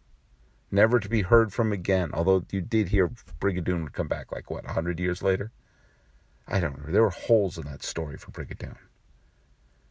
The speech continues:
But we'll see. You got three weeks to turn around, Diamondbacks.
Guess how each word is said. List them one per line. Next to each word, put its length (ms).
But 120
we'll 200
see. 480
You 100
got 180
three 260
weeks 260
to 100
turn 260
around, 400
Diamondbacks. 840